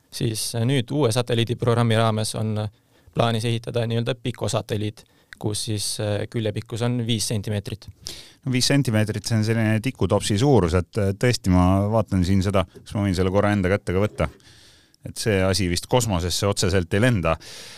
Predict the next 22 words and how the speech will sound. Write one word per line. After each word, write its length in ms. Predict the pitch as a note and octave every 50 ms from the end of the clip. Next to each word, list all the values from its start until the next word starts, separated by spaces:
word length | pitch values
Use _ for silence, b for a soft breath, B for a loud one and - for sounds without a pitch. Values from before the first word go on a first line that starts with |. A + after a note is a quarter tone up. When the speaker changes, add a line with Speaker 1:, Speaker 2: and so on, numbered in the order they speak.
| B B B B B B B -
Speaker 2:
On, 380 | A#2 A#2 B2 B2+ B2+ B2+ B2+ B2+
äh, 240 | B2 B2+ B2+ B2+ B2+
selline 300 | C#3+ D3 C#3+ D3 D3+ D#3
väike 240 | E3+ F3+ D#3+ - D3+
kuubik 520 | B2 F3+ G3 G#3+ F#3 E3+ C#3 - _ - C#3
ja, 580 | C#3 C#3 C#3 C3+ C#3 C#3 C#3 C#3+ C#3+ C#3+ D3+ - - _ _ _ _
ja, 260 | B2+ B2+ B2+ C3 C3+ C3+ C3+
ja 380 | C3 C3+ C3+ C3+ C3+ C3+ C3 A#2 B B B B B B B B B B B B B B B B B A#2
jah, 260 | A2+ C#3 F3 F#3+ B B B B - -
peale 320 | B2+ B2 A#2+ B2 C3 A#2
vaadates 640 | C3 C3 C3+ B2+ A#2+ A#2 - B2 A2 - - - - B2
ei 100 | A2+ A2+
oskaks 460 | A#2+ A#2+ - - A2+ - - - - C3+
aimatagi, 520 | A#2 C3 C#3 C3 A2 - - F2+ D#2+ E2
et 200 | E2 D#2+ - -
see 380 | - F#2 F2 F2 F2 F2+ F2 E2
satelliit 640 | - A2+ G2 - G#2 F#2+ G2+ A2+ A2 G2 - - G#2+
nii 140 | G2+ G#2 G#2
väike 300 | A#2 B2+ C3+ - - G#2
on. 120 | G2+ G#2+ G#2+
Kas, 260 | B2+ B2 - - D#3
äh, 180 | C3+ A#2+ A2